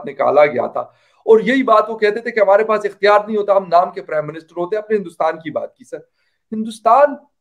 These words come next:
वैसे ही वो कहता है कि हमने बात किससे करनी है,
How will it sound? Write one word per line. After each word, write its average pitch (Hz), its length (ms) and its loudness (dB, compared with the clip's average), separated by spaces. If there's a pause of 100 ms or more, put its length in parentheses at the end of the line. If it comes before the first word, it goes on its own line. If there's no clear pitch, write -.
(120)
वैसे 285 300 4
ही 302 60 -2
वो 277 100 -4
कहता 226 280 0
है 262 60 4
कि 262 100 -6
हमने 226 240 0
बात 208 360 2
किससे 185 260 -8
करनी 123 360 -6
है, 107 140 -12